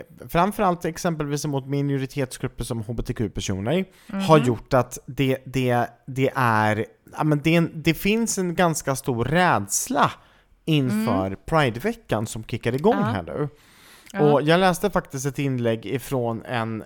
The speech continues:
Speaker 1: god vän till mig på Facebook, då hon skriver just att, eh,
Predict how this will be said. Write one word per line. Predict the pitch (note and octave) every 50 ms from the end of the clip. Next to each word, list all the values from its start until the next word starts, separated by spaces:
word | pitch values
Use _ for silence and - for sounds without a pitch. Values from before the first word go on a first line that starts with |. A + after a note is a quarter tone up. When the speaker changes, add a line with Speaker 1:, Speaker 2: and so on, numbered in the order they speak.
| -
Speaker 1:
god | - C#3 B2+ A#2+
vän | C#3+ F3+ G#3+ A#3+
till | - - F#3+
mig | D#3 C#3 D3 F#3 G#3 - - - _ -
på | - D3 C3 B2+ B2 B2 B2 A#2+ A2 - - -
Facebook, | - - G3 G3 F#3+ - - G#3+ F#3+ G3 - - - - - - - - - -
då | - D#3
hon | C#3 D3+ D3+ C#3+
skriver | - - G#3 G#3+ A3 G#3 F#3 D3
just | A#2+ A#2+ B2+ - - -
att, | - C3 C#3 - - - - - _ _ _
eh, | - C3+ C3 B2 B2 A#2+ G#2